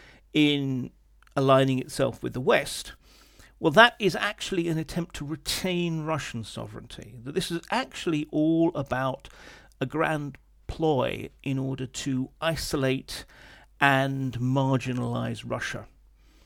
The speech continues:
So, you know, sovereignty is defined in terms of not how it is meant to be in international law, which means that basically every country is meant to have equal sovereignty, no matter how big, how large,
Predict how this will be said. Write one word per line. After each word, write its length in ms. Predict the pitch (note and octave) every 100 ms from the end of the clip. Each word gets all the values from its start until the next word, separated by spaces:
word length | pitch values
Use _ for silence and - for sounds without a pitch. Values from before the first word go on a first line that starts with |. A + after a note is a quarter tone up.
| - -
So, 280 | - D3 C#3+
you 100 | C#3
know, 100 | A#2 -
sovereignty 960 | - - - A#3 B3+ B3 A3 - G3 -
is 140 | B2
defined 760 | - C3+ - F3 E3+ E3+ D#3+ C#3
in 160 | D3 C#3
terms 520 | D3+ C#3+ C#3+ C#3 B2+ -
of 540 | C3 B2+ B2 A#2+ - - - - _ _ _ _
not 220 | E3+ -
how 400 | G#3+ F#3+ E3+ C3 - - - -
it 120 | C#3
is 200 | C#3 A#2
meant 300 | C#3 C3+ -
to 100 | -
be 100 | C3+
in 80 | C3
international 580 | B2+ - A#2+ G2+ A#2+ B2+
law, 360 | B3+ B2+ - - - - - -
which 180 | - -
means 320 | A#2 B2 A#2
that 180 | - -
basically 440 | B2 A#2+ C3+ - -
every 340 | D#3+ D3 D3
country 500 | C#3+ D#3 D3+ - A#2
is 120 | A#2 B2+
meant 180 | C3+
to 60 | C3
have 180 | A#2 B2
equal 280 | B2 - B2
sovereignty, 600 | F#3+ C#3 B2 A#2+ A#2+ A#2+
no 120 | B2
matter 180 | B2 A#2
how 240 | C#3 C3
big, 300 | B2 B2 A#2
how 180 | A#2+ A#2
large, 480 | A#2 A#2 A2+ A2+